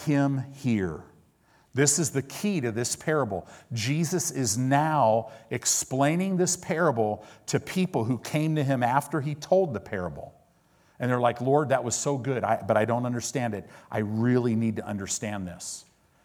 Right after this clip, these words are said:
And then Jesus says, "Okay, this is, this is, this is the parable. It's all about how you hear." Hearing's not listening to. Hearing is putting it first place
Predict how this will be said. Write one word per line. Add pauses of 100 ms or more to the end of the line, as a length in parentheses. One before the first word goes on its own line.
(160)
And
then
Jesus
says,
"Okay, (300)
this
is,
this
is,
this
is
the
parable. (380)
It's
all
about
how
you
hear." (1120)
Hearing's
not
listening
to. (220)
Hearing
is
putting
it
first
place